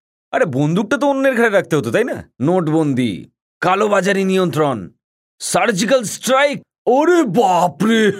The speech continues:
আরে কত রিস্কি ডিসিশন নিয়েছিল ভাই, সত্যি বলছি,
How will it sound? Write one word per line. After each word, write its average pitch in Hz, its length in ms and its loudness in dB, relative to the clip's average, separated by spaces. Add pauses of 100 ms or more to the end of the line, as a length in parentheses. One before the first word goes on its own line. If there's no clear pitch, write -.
(1200)
আরে 139 200 0 (100)
কত 123 240 -2
রিস্কি 170 360 0
ডিসিশন 190 420 0
নিয়েছিল 175 380 0
ভাই, 123 200 2 (1040)
সত্যি 208 280 0
বলছি, 175 280 0